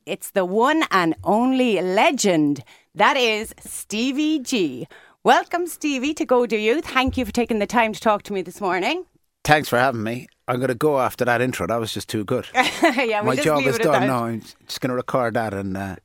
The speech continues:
Speaker 2: and, and keep that for myself forever.
Speaker 1: I love it, but it's all true. It's all true. Uh, can you tell us a little bit about how you first fell in love with music?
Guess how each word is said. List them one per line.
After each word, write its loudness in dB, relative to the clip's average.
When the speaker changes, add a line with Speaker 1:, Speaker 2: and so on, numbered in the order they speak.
Speaker 2:
and, -6
and -8
keep -6
that -4
for -14
myself -8
forever. -2
Speaker 1:
I -4
love -6
it, -6
but -8
it's -12
all -6
true. -10
It's -14
all -8
true. -12
Uh, 2
can -2
you -2
tell -4
us -6
a -8
little -2
bit -2
about 0
how 0
you -4
first -2
fell 0
in -2
love -2
with -8
music? -6